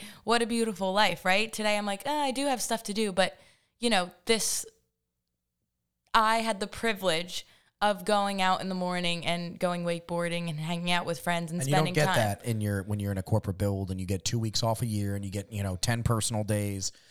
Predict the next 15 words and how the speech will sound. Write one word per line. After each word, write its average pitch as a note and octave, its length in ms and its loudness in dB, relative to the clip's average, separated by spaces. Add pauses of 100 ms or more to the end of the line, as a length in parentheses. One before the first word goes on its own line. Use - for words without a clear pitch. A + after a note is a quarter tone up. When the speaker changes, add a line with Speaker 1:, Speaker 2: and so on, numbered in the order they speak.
(140)
Speaker 2:
and F#2+ 100 -8
that's G#2+ 200 -2
all A#2 140 2
your A2+ 140 0
time G2+ 580 -4 (500)
and F#2+ 120 -4
that's A2 220 -2
it. C3 200 0
And F#2+ 120 -4
that's G2 160 -2
what G#2 80 -4
they G#2+ 100 0
value F#2+ 300 -2
you D#2+ 200 -6
as. - 300 -6